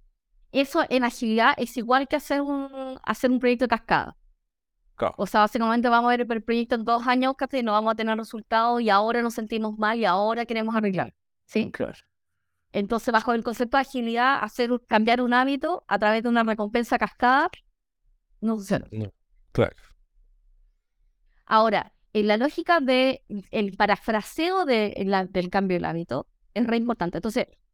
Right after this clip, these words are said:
Speaker 1: en modalidad ágil, en realidad lo primero que uno tendría que hacer es cambiar las rutinas, no cambiar el hábito. Eso sería lo más razonable.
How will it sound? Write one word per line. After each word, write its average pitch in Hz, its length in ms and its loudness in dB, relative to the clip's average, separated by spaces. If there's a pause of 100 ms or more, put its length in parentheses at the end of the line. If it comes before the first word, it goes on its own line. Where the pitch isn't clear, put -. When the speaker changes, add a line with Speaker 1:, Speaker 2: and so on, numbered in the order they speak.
(300)
Speaker 1:
en 214 200 0
modalidad 202 560 2
ágil, - 480 -8
en 196 100 -20
realidad 190 280 2
lo 214 100 -2
primero 196 340 0
que 196 100 -4
uno 202 140 0
tendría 214 340 0
que 247 80 -2
hacer 220 340 -4
es - 140 -8
cambiar 208 320 0
las 233 120 2
rutinas, 196 540 -4
no 202 160 -4
cambiar 202 260 0
el 165 80 0
hábito. 113 220 -6 (2500)
Eso 233 180 0
sería 208 280 2
lo 196 140 2
más 196 160 2
razonable. 202 440 -4